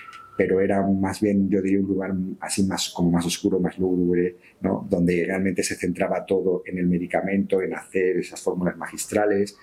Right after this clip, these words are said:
y tal, a la evolución que hoy supone el entrar a una farmacia, entras en un espacio de salud, ¿no? Un espacio normalmente abierto, espacios mucho más luminosos, donde no solamente viene el paciente enfermo,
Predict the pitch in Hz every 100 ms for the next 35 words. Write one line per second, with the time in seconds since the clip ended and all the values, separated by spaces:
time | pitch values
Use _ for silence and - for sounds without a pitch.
0 | - - - 101 110 - - - 95 90
1 | 90 78 - 82 90 90 - - 87 92
2 | 95 - 92 87 85 87 85 90 85 80
3 | - 90 87 87 85 87 - - 85 -
4 | 85 - - 85 85 80 82 85 - -
5 | - - 82 - 85 - 90 85 82 80
6 | 87 82 92 90 - 80 90 - 90 -
7 | 82 85 90 82 - 80 85 - - -
8 | 107 90 82 87 - 90 90 87 87 85
9 | 90 85 85 85 85 87 85 - 82 80
10 | 80 - 87 82 87